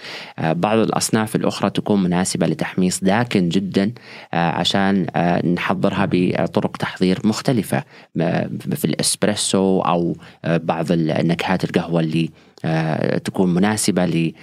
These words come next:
آه، يعني، آه، إبراز مرارة مرغوبة، آه، وقوام واضح وممتلئ للتحضير البارد مثلًا، آه، الاستخلاص البارد المطول أو بالتقطير البارد،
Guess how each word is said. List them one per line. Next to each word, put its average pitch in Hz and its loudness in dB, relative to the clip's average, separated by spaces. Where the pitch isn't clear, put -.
آه، 78 0
يعني، 82 0
آه، - -4
إبراز 190 0
مرارة 95 2
مرغوبة، 95 0
آه، 80 0
وقوام 90 2
واضح 95 0
وممتلئ 92 0
للتحضير 85 -2
البارد 95 0
مثلًا، 73 0
آه، - -6
الاستخلاص - -2
البارد 87 0
المطول 98 0
أو 85 0
بالتقطير - -2
البارد، 180 2